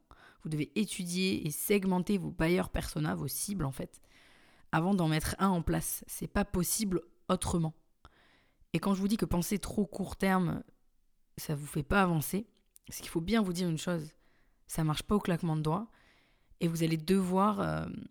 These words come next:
donner confiance à vos prospects qui n'ont pas besoin de vous tout de suite ou qui sont pas prêts maintenant. Parce que oui, il faut les chouchouter parce que vous savez, euh, qu'ils ont besoin de vous, potentiellement, mais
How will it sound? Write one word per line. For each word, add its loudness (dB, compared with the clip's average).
donner 4
confiance 2
à 4
vos 2
prospects 0
qui -6
n'ont -2
pas 2
besoin 0
de 0
vous -4
tout 0
de -4
suite -4
ou -6
qui -6
sont -2
pas 6
prêts 4
maintenant. 4
Parce 2
que 2
oui, 4
il -2
faut 0
les 8
chouchouter -2
parce -2
que -2
vous -6
savez, 0
euh, -2
qu'ils -10
ont -6
besoin 0
de 0
vous, -4
potentiellement, -2
mais 0